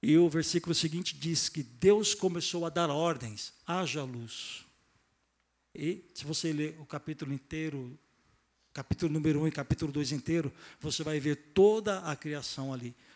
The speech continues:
com Deus ordenando que as coisas acontecessem. Então, no cap-, versículo dois, Deus começou a trazer ordem onde havia caos.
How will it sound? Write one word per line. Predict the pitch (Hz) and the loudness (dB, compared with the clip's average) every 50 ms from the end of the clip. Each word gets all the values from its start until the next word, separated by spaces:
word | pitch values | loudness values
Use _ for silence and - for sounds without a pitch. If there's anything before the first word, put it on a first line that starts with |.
| _ | _
com | - - 143 135 127 | -8 -6 -4 -4 -6
Deus | 120 117 120 185 220 233 220 175 139 | -4 -2 0 0 2 0 0 0 2
ordenando | 165 165 156 143 139 135 143 139 135 135 | 2 4 4 4 2 2 2 2 0 0
que | 135 - | -2 -4
as | 127 - | -6 -6
coisas | - - 135 127 117 | -4 -6 -6 -6 -6
acontecessem. | 120 127 - 120 104 131 117 - - 147 - - - - _ _ _ _ _ _ _ _ _ _ _ _ _ _ _ _ _ _ _ _ _ _ _ _ | -6 -8 -10 -10 -12 -12 -12 -14 -14 -14 -16 -16 -18 -20 _ _ _ _ _ _ _ _ _ _ _ _ _ _ _ _ _ _ _ _ _ _ _ _
Então, | - 202 202 202 | -2 0 0 0
no | 190 214 | -2 -4
cap-, | 214 - 180 170 - 165 | -4 -4 -6 -6 -6 -6
versículo | 151 143 170 160 - - 220 214 - 180 165 | -2 0 0 0 0 -2 -6 -4 -4 -4 -4
dois, | 143 127 156 170 175 143 120 110 - - - - - - - _ _ _ _ _ _ _ _ _ _ _ _ _ - | -2 0 0 0 0 0 -2 -4 -4 -4 -4 -4 -6 -8 -14 _ _ _ _ _ _ _ _ _ _ _ _ _ -4
Deus | - - 165 165 165 170 170 175 185 196 220 208 - - - - - - - - _ _ _ | 4 6 8 10 10 10 10 8 6 4 2 0 0 0 0 -2 -4 -8 -16 -20 _ _ _
começou | - 180 190 196 196 185 170 160 - - - - - - - - - - 208 196 185 165 143 127 117 | -4 -2 0 0 -2 -4 -6 -6 -4 -4 -4 -4 -4 -4 -4 -6 -4 0 0 2 2 0 -2 -4 -8
a | - - _ | -12 -16 _
trazer | - 143 151 151 127 120 139 143 - - _ _ _ | -10 -8 -6 -6 -6 -6 -8 -8 -8 -10 _ _ _
ordem | - 160 160 151 139 131 123 120 113 110 104 104 104 - _ _ _ _ _ - - - - | 0 2 4 4 4 4 2 0 0 -2 -4 -6 -10 -14 _ _ _ _ _ -20 -20 -10 -4
onde | - 147 147 147 156 139 131 135 135 | 0 0 0 0 0 -2 -4 -6 -6
havia | 127 113 113 120 127 135 127 135 139 139 - _ _ _ _ - | -6 -8 -8 -8 -6 -6 -4 -6 -8 -10 -14 _ _ _ _ -10
caos. | - 110 107 101 92 90 - - - - - - - - - - - - - - - | -8 -6 -4 -4 -4 -4 -6 -8 -8 -6 -6 -6 -6 -8 -8 -10 -10 -12 -12 -14 -18